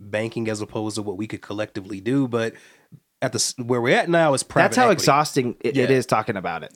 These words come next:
Speaker 2: That, I,
Speaker 1: It's,
Speaker 2: I
Speaker 1: it's
Speaker 2: just forgot,
Speaker 1: Yeah.
Speaker 2: 'cause I'm like, "I don't wanna talk about the-,"
Speaker 1: It's
Speaker 2: it's
Speaker 1: a lot
Speaker 2: crazy.
Speaker 1: of private equity in the, in the
Speaker 2: But we do
Speaker 1: industry
Speaker 2: have the
Speaker 1: that
Speaker 2: chance, yeah.
Speaker 1: dictates the industry. So to kinda see banking, that means more opportunities come out. I will say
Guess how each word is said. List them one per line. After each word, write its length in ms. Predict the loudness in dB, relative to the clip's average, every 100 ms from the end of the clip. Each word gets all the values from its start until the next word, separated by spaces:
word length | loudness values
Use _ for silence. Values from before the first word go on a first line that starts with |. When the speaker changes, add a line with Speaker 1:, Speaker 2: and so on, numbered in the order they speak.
| 0
Speaker 2:
That, 240 | 0 2
I, 60 | 0
Speaker 1:
It's, 40 | 4
Speaker 2:
I 60 | 4
Speaker 1:
it's 80 | 4
Speaker 2:
just 120 | 0
forgot, 540 | 2 4 8 8 6 4
Speaker 1:
Yeah. 120 | 4
Speaker 2:
'cause 80 | 4
I'm 80 | 6
like, 160 | 6
"I 80 | 6
don't 160 | 6 6
wanna 160 | 4
talk 280 | 2 -2 0
about 200 | 0 0
the-," 60 | 0
Speaker 1:
It's 100 | 0
Speaker 2:
it's 120 | 2
Speaker 1:
a 20 |
lot 180 | 4 4
Speaker 2:
crazy. 100 | 6
Speaker 1:
of 40 | 6
private 260 | 6 4 2
equity 360 | 2 2 2
in 100 | 2
the, 140 | 0 -2
in 140 | -6
the 140 | -2
Speaker 2:
But 80 | 0
we 80 | 2
do 160 | 2 2
Speaker 1:
industry 20 |
Speaker 2:
have 120 | 4
the 60 | 2
Speaker 1:
that 140 | 0 0
Speaker 2:
chance, 280 | -2 -6 -4
yeah. 80 | -4
Speaker 1:
dictates 320 | -4 -6 -6
the 120 | -8
industry. 360 | -8 -8 -6 -6
So 260 | -4 -6
to 100 | -8
kinda 280 | -4 -2 -2
see 320 | -2 -4 -6 -12 _ _ _
banking, 460 | -4 -4 -2 -4 -4
that 140 | -4 -4
means 280 | -6 -6
more 200 | -8 -8
opportunities 560 | -10 -10 -10 -8 -8 -10
come 200 | -8 -4
out. 220 | -2 -2 -8 -10
I 80 | 0
will 180 | 2 2
say 440 | 2 0 -2 -6